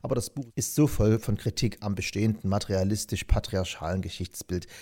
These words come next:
dass die Bingo-Karte recht schnell voll ist mit garantiert in Rezensionen auftauchenden Worten. Woke, Social Justice oder Feminist History werden dabei sein. Ich hole schon mal den Bingo-Stempel.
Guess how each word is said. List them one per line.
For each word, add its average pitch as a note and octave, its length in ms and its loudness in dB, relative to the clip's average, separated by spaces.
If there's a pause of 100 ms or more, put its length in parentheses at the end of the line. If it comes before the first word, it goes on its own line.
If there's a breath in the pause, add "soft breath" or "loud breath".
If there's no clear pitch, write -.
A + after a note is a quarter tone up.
dass A2 140 -2
die G2+ 100 -4
Bingo-Karte G2 600 -2
recht F2 140 -6
schnell G#2 380 2
voll - 240 4
ist - 260 -2
mit G#2 140 -2
garantiert G2+ 500 0
in A#2+ 100 -4
Rezensionen F#2 680 -2 (220 loud breath)
auftauchenden F2 720 -6
Worten. G#2 260 0 (260 loud breath)
Woke, A2+ 380 4 (160 loud breath)
Social C3+ 340 0
Justice F2 480 -6
oder G#2+ 200 -4
Feminist - 480 -6
History F2+ 460 -4
werden F2+ 200 0
dabei - 380 -4
sein. - 260 -16
Ich - 160 -14
hole G2+ 180 0
schon G2+ 140 -4
mal F#2+ 140 0
den B2 160 -4
Bingo-Stempel. - 720 -12